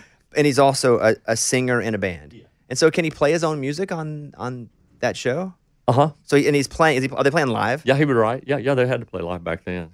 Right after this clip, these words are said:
Speaker 2: So they would, they would do all that, that crazy stuff.
Speaker 1: So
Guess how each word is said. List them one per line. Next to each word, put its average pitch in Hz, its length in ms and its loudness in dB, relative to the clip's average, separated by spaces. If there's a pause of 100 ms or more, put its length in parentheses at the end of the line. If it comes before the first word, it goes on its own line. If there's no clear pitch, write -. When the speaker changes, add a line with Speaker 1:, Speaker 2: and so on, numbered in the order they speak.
(260)
Speaker 2:
So - 80 -20
they 82 100 -12
would, 85 180 -20
they 92 80 -10
would 90 140 -8
do 82 140 -12
all 82 160 -12
that, 80 220 -20
that 87 180 -20
crazy 87 320 -14
stuff. 85 280 -18 (160)
Speaker 1:
So 151 720 2